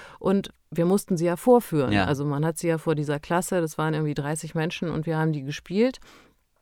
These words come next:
Speaker 1: Und ich bin, ich bin in die Szene rein und war aber eben schon so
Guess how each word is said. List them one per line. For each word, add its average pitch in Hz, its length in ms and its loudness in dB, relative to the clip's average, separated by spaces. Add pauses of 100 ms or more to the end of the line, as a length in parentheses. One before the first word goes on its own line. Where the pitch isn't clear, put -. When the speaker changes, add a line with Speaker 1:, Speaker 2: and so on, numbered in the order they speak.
(220)
Speaker 1:
Und 180 160 4
ich 180 140 -4
bin, 180 300 2
ich - 140 -8
bin 190 160 0
in 180 100 2
die 175 100 0
Szene 180 440 0
rein 185 300 4
und 202 140 2
war 170 160 2
aber 180 180 0
eben 180 180 -2
schon 165 240 -4
so 208 360 2